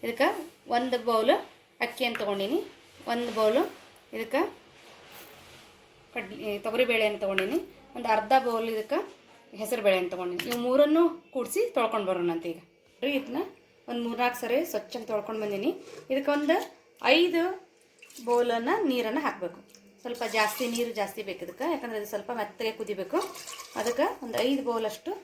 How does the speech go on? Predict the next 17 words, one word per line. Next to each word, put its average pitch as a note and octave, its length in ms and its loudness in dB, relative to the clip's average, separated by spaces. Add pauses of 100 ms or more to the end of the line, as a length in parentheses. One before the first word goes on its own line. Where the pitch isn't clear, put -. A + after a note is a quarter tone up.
(380)
ನೀರನ್ನು G3+ 360 0
ಹಾಕ್ರಿ. F3 240 -12 (3500)
ನೋಡಿ, F3+ 200 -10 (160)
ಇಷ್ಟು - 160 -14 (180)
ಐದು G#3+ 180 -8
ಬೌಲಷ್ಟು G3+ 420 -4
ನೀರು G#3+ 160 -4
ಹಾಕಿ G3 180 -2 (360)
ಇದಕ್ಕೆ B3 300 0
ರುಚಿಗೆ C4+ 340 0
ತಕ್ಕಷ್ಟು A#3 320 -12 (100)
ಉಪ್ಪನ್ನು B3 340 -10
ಹಾಕಿ A3+ 240 -6 (500)
ಇದನ್ನ A#3+ 240 -14 (240)
ಒಂದು A#3+ 180 -12 (220)
ಐದಾರು A#3 340 0
ಸೀಟಿಯನ್ನು B3+ 460 -8